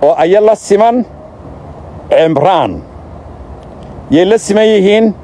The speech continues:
jilibka dahabshiil ayay la siman yihiin. Afar marka loo qaybiyo habar jeclo, jilib ka mida bay la siman yihiin. So, sidaa uma ogidin?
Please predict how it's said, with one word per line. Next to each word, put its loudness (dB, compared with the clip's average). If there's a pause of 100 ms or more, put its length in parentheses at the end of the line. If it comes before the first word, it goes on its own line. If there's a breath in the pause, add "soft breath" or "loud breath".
(840)
jilibka 0
dahabshiil 0 (560)
ayay 4
la 4
siman 0
yihiin. -2 (800 loud breath)
Afar 2
marka 0
loo 4
qaybiyo 4
habar 2 (100)
jeclo, 2 (640 loud breath)
jilib 0
ka 0
mida 4
bay 4
la 4
siman 0
yihiin. 2
So, 0
sidaa 2
uma 2
ogidin? 0